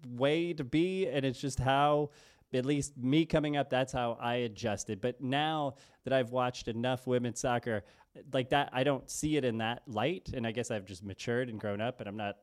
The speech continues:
uh, you know, the same idiot. But, like, now I just, I just have so much respect for her game, and I just love the way she plays, and I,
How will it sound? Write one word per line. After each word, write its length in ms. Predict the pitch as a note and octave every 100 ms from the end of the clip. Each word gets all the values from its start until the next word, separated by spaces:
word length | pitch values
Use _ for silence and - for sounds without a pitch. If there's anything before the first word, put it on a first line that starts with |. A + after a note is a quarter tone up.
| _ C#3+
uh, 60 | - _ _ _ _ -
you 120 | B2
know, 160 | F#2+ G2 -
the 80 | G2
same 340 | A#2 G#2+ G#2 - - _ -
idiot. 340 | B2 C#3+ - - - - -
But, 320 | D3 C#3 - _ _ _ _
like, 200 | C#3 C#3+ C#3+
now 460 | C3 C3+ D3 D#3 C#3
I 100 | C3+
just, 200 | C3+ C3 -
I 160 | B2+ C#3+
just 220 | C#3 C#3+
have 180 | D3+ C3+
so 120 | D#3
much 160 | D3 -
respect 520 | - - B2+ C#3+ -
for 180 | - B2
her 300 | F#2 B2 C#3+
game, 380 | D3 E3 E3+ F3
and 100 | B2+
I 40 | A#2
just 160 | -
love 340 | A2 C3 D3+ C#3
the 60 |
way 180 | C3+ C3+
she 140 | - A#2+
plays, 580 | - C3 D3 F3 F3
and 180 | - B2+
I, 140 | B2+